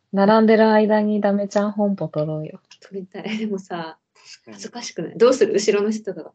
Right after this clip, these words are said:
Speaker 3: 「ダメちゃん本舗検索してみるか」って感じで検索されて。
Speaker 1: <laughs> 増えるじゃん、
Speaker 2: でもだって、
Speaker 1: リスナー。
Speaker 3: 確か、
Speaker 2: これ、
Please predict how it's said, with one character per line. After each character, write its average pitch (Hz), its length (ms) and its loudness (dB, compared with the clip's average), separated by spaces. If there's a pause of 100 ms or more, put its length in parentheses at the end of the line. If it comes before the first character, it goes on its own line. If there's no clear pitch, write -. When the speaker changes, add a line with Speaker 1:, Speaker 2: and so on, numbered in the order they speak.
(460)
Speaker 3:
「ダ 185 100 -10
メ 254 180 -4
ち 285 120 -4
ゃ 349 80 2
ん 392 80 -6
本 349 240 -4
舗 - 180 -16 (240)
検 208 180 -2
索 226 200 -2
し 233 80 -10
て 226 80 0
み 220 80 4
る - 120 -4
か」 - 120 -20 (260)
っ - 20 0
て - 60 0
感 - 100 6
じ 277 100 2
で - 80 4
検 226 340 0
索 - 40 -12
さ - 140 -2
れ 214 160 -2
て。 - 180 -10 (460)
Speaker 1:
<laughs> - 560 -18
増 208 60 6
え 214 100 6
る 180 140 4
じ - 80 0
ゃ - 40 4
ん、 - 20 2
Speaker 2:
で 214 40 2
も 208 60 4
だ 208 100 8
っ 214 80 4
て、 202 80 0
Speaker 1:
リ - 40 -2
ス - 20 -14
ナ - 240 -14
ー。 - 60 -20 (220)
Speaker 3:
確 - 440 -12
か、 165 180 -12
Speaker 2:
こ 269 60 0
れ、 294 200 2